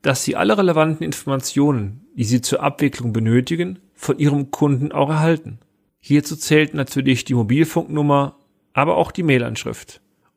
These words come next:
und je nach Unternehmenstyp auch die notwendigen technischen Daten.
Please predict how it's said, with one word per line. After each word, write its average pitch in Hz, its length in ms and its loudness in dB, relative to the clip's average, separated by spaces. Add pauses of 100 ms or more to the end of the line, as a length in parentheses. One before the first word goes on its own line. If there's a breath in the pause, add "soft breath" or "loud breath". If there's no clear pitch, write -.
und 117 180 0
je 131 320 2
nach 117 140 -2
Unternehmenstyp 147 880 -2 (100)
auch 127 300 2
die 147 120 -6
notwendigen 139 600 2
technischen 131 480 -6
Daten. - 400 -10